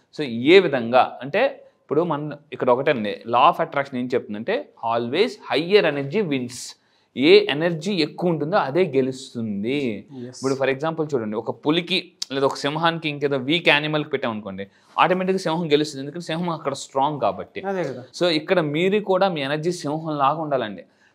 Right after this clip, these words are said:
Speaker 1: So, అయితే ఇప్పుడు ఏం చేయాలి? దానికి మన ఫస్ట్ పాయింట్, దీనికి ఒక అద్భుతమైన, very powerful scientific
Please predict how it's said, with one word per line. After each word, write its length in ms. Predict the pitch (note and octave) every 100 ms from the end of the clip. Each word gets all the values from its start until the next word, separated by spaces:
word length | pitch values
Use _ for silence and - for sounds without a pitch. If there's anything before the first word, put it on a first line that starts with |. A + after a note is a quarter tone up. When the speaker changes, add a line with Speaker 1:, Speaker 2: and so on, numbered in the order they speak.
| -
Speaker 1:
So, 60 |
అయితే 220 | C#3 D3+ D#3+
ఇప్పుడు 180 | D3
ఏం 120 | E3 F#3+
చేయాలి? 300 | D#3 B2 A2
దానికి 320 | B2 B2+ A2+
మన 120 | G#2+ A#2+
ఫస్ట్ 220 | C3+ -
పాయింట్, 280 | C3 G2 G2 - _ _
దీనికి 340 | A2+ G3 G#3 F#3
ఒక 120 | A#2
అద్భుతమైన, 760 | - E3+ F3 D#3 C4+ A3+ A3 E3+ - - G3
very 220 | A#3+ B3+
powerful 560 | - G3+ F#3+ G#3 G#3
scientific 680 | G3+ - F#3 G3+ G#3 G#3 G3+